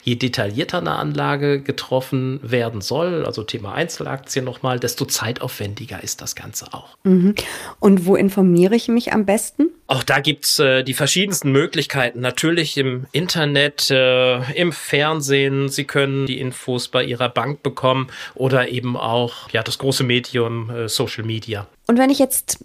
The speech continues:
Speaker 2: mich mit Ihnen oder ohne Sie zu einer Strategie entschieden habe, wenn ich weiß, welche Einzelaktien, Fonds oder E T Fs, ähm, ich eigentlich, ähm, kaufen möchte, wie viel Geld sollte ich in einzelne Positionen stecken?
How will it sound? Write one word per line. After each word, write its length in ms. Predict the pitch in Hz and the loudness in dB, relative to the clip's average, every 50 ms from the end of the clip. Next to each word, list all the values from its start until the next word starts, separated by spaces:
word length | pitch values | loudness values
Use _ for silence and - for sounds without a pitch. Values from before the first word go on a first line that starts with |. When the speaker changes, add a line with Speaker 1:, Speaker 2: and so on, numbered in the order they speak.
| _ _ - | _ _ -2
Speaker 2:
mich 260 | - 220 - - - | -2 -2 -2 2 4
mit 240 | 247 285 285 - - | 4 4 4 4 2
Ihnen 280 | - 240 240 240 233 - | 4 6 6 6 6 4
oder 260 | - 160 160 139 - | 4 2 0 0 0
ohne 420 | - 190 196 226 220 208 220 214 - - | 0 2 4 6 6 6 6 4 2 -2
Sie 400 | 71 - 185 190 208 202 196 196 | -4 -6 -4 -2 -2 -4 -4 -4
zu 160 | - - 185 | -4 -2 0
einer 240 | 175 180 170 170 - | 2 2 2 2 0
Strategie 640 | - - 175 170 - 180 175 - 214 214 220 202 190 - - - - - | 0 -4 -4 -2 -2 -6 -2 0 2 4 4 2 2 -4 -18 -18 -16 -8
entschieden 640 | - 160 - - - - 311 311 302 269 262 240 | -6 -2 -2 -2 -2 -2 -2 4 6 6 6 6
habe, 300 | 240 233 226 226 226 208 | 6 6 6 6 4 4
wenn 160 | 196 185 185 185 | 4 4 4 4
ich 120 | - - | 2 4
weiß, 380 | 170 160 190 208 214 202 - 185 | 4 4 4 4 2 0 2 2
welche 460 | 185 190 190 190 202 185 - - - | 2 2 2 2 0 0 2 2 0
Einzelaktien, 640 | 160 226 - - - - 196 - - - 196 190 | 0 0 0 0 0 0 0 0 -2 -2 -2 -2
Fonds 280 | - - 214 226 220 - | 0 2 2 2 4 2
oder 220 | 196 196 165 - | 2 2 2 0
E 60 | 180 | 0
T 140 | - - 190 | -2 -2 -2
Fs, 420 | - - 196 - - - - - - | 0 0 0 0 -2 -4 -2 2 4
ähm, 240 | 185 185 185 180 - - - - _ _ - - | 4 4 4 2 0 -4 -20 -20 _ _ -8 -2
ich 220 | - 190 - - - | -2 0 0 2 2
eigentlich, 560 | 143 180 175 185 - - 196 190 - - - | 4 4 4 2 0 0 -2 -4 -2 -2 -2
ähm, 280 | 156 151 - 165 - - | -2 -2 -4 -8 -12 -10
kaufen 560 | - - 165 170 202 - - 190 170 165 165 | -2 2 4 4 4 4 4 4 6 6 8
möchte, 600 | 165 170 220 - - - - 254 269 220 180 165 | 8 6 6 4 2 2 4 4 4 4 2 0
wie 180 | 220 277 392 | 2 0 0
viel 220 | - - 320 302 254 | 2 2 2 2 4
Geld 300 | - 196 185 196 190 190 | 4 4 4 4 2 2
sollte 240 | 175 165 175 - 175 | 0 -2 0 0 -4
ich 60 | 175 | -4
in 100 | 156 - | -4 -2
einzelne 380 | - 160 190 - - 175 165 | 0 0 0 2 2 0 0
Positionen 600 | 160 - - 160 151 165 - - - 151 147 147 | 0 -2 -4 -2 -2 -2 -6 -4 -2 -2 -2 -2
stecken? 440 | 147 - - - - - - 147 135 | -2 -6 -6 -6 -8 -8 -8 -10 -12